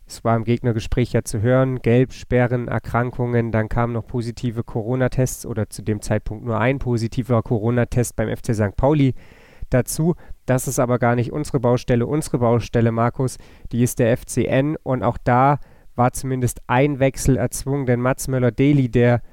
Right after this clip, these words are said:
sicherlich gerne an alter Wirkungsstätte geglänzt hätte, der konnte nicht dabei sein, der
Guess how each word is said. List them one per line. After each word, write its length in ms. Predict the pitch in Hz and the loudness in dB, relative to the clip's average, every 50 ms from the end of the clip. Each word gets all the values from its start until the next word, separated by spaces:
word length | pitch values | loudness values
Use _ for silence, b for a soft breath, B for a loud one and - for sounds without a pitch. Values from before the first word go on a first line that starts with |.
| b b b b b | b b b b b
sicherlich 560 | b - - 131 - - 123 117 113 - - | b -6 -6 -4 0 2 2 2 0 -2 -2
gerne 300 | - 135 127 135 143 135 | 0 2 2 4 4 4
an 140 | 123 117 117 | 2 2 2
alter 340 | 123 120 117 113 127 113 107 | 2 2 2 2 0 -2 -2
Wirkungsstätte 720 | 120 135 123 135 131 117 - - - 127 117 - 127 117 | -2 -2 -2 -2 -2 -4 -4 -2 0 0 0 2 0 0
geglänzt 580 | - 120 - - - 117 120 131 131 - - - | 0 -2 0 2 2 4 4 2 0 -4 -4 -2
hätte, 260 | 120 117 - - 117 | -2 0 0 -2 -4
der 220 | 107 104 117 117 123 | -2 2 2 2 2
konnte 380 | - - 123 120 113 - 117 | 0 -2 -4 -4 -2 -4 -4
nicht 280 | 113 120 135 131 - - | -2 0 0 0 0 0
dabei 340 | 127 120 110 117 120 131 131 | 0 2 2 2 2 2 2
sein, 340 | 120 131 131 131 131 127 | 2 2 2 2 2 2
der 180 | 117 120 120 113 | 2 2 2 0